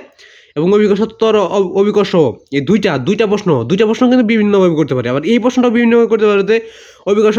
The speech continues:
ত্বরণ কি, অভিকর্ষ ত্বরণ কাকে বলে, এটার সংজ্ঞা দাও, এটা বলতে কি বোঝায়, এটার একটা ব্যাখ্যা দাও। তো উত্তরগুলো আমি ওই পৃষ্ঠায় লিখে নিয়েছি।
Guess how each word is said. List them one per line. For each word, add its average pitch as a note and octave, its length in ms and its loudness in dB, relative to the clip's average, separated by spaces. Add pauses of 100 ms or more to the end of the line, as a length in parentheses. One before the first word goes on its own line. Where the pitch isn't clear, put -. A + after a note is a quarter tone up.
ত্বরণ A3+ 340 2
কি, G3 180 -6 (140)
অভিকর্ষ G3+ 280 0 (240)
ত্বরণ G3+ 240 0
কাকে F3+ 280 -2
বলে, F#3+ 220 0
এটার F#3 200 -2
সংজ্ঞা G3 260 -2
দাও, F3+ 160 -2
এটা F3+ 120 -2
বলতে F3+ 260 0
কি E3 100 -4
বোঝায়, F#3 180 0
এটার F#3 140 0
একটা F3 160 -2
ব্যাখ্যা E3+ 300 -4
দাও। G3 160 0 (640)
তো - 120 -4
উত্তরগুলো A#3+ 400 2
আমি A3+ 160 2
ওই A3+ 80 2
পৃষ্ঠায় A3 240 -6
লিখে A#3 200 -2
নিয়েছি। A3 320 0